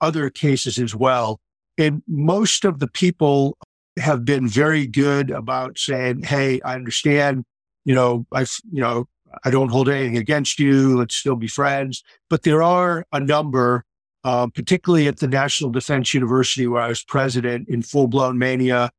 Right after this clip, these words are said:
and then went into depression, where they have never forgiven me. They won't talk to me. They won't respond to emails or phone calls. And, and that's too bad. I, I tried to interview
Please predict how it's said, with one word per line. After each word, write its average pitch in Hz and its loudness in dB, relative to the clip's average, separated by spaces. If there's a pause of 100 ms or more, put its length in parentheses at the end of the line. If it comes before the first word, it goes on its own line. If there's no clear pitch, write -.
(240)
and 127 -2
then 127 2
went 131 2
into 127 -2
depression, 127 -2 (280)
where 131 4
they 156 2
have 127 -2
never 139 2
forgiven 123 0
me. 120 -6 (300)
They 127 2
won't 131 2
talk 127 0
to 123 -8
me. 120 -6
They 131 2
won't 131 0
respond 127 -4
to 127 -4
emails 123 2
or 123 0
phone 120 -4
calls. 117 -6 (220)
And, 185 2
and 202 0
that's - -4
too 180 2
bad. 131 0
I, 131 -2 (140)
I 139 0
tried 165 -2
to 151 -14 (1160)
interview 135 4